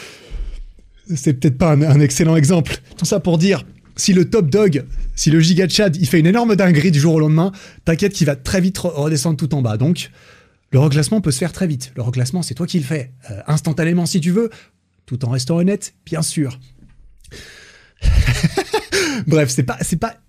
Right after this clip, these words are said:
hyper évident de se représenter, euh, ces histoires d'univers parallèles en réalité, tu vois, ça reste un peu abstrait, on va pas se mentir,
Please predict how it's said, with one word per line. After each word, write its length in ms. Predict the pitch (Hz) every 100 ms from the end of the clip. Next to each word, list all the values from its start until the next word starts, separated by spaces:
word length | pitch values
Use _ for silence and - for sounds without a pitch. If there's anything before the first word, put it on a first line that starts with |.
| - -
hyper 340 | 196 208 190
évident 440 | 180 143 143 151 147
de 100 | 127
se 120 | 127
représenter, 720 | 135 139 131 127 143 135 127 127
euh, 220 | 117 113
ces 240 | - 117
histoires 220 | 113 127 120
d'univers 500 | 117 120 113 120 120
parallèles 480 | 120 117 113 120
en 80 | 117
réalité, 480 | 113 117 123 127 156
tu 120 | 156
vois, 180 | 135 135
ça 100 | 127
reste 220 | 104 -
un 60 | 107
peu 140 | 120
abstrait, 440 | 123 - - 170 170 - - -
on 60 | 127
va 60 |
pas 120 | 127 127
se 100 | 131
mentir, 460 | 127 - 208 -